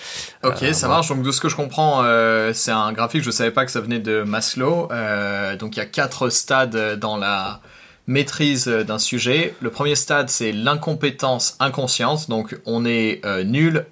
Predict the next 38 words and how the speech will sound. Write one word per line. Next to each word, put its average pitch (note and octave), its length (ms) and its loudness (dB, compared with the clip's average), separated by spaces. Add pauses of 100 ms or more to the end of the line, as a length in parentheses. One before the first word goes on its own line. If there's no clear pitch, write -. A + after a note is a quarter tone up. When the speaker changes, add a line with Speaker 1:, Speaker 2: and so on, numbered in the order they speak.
Speaker 1:
et A2 320 2
on A2+ 120 -2
n'en G2+ 140 0
est F#2+ 100 -2
même C#3 320 0
pas, C3 560 2
euh, F#2 680 -2 (580)
euh, D#2+ 720 -2
conscient, B2+ 560 0 (160)
<laughs> - 120 -4
du B2 180 -8
coup. - 280 -2 (640)
Le C3 120 2
deuxième F3+ 300 2
stade, E3 300 2
ça A#2 160 2
va A2 100 4
être G#2+ 380 -2
l'incompétence D3 1000 0 (180)
consciente. D#3+ 640 0
Donc G#3 280 -6
on F3+ 140 4
est D#3 100 4
nul, C#3+ 320 0 (180)
mais E3 260 4
on E3+ 140 2
le A2+ 140 2
sait. G2 360 -2 (420)
Et A2 60 -4
ensuite, B2+ 640 -2
le G#2 100 -8
troisième C3+ 320 -2
stade A#2+ 260 2
va G#2 100 0
être G2+ 100 -2
la G2 80 -2
compétence D#3 720 -2
consciente. C3 640 -2